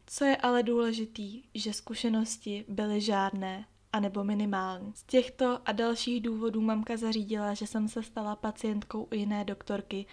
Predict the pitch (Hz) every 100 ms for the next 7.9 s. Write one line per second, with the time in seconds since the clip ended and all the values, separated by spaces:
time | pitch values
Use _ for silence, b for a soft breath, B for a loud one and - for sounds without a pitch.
0 | B 208 208 202 196 190 190 - 190 -
1 | - - 208 208 214 214 202 208 220 214
2 | 214 220 214 190 196 220 B 247 233 247
3 | 247 254 254 254 247 254 247 240 240 226
4 | 220 233 220 226 226 226 233 226 - 226
5 | 226 226 220 226 214 - 220 208 202 214
6 | 214 220 226 226 220 220 - 226 226 220
7 | 220 220 214 214 196 202 202 202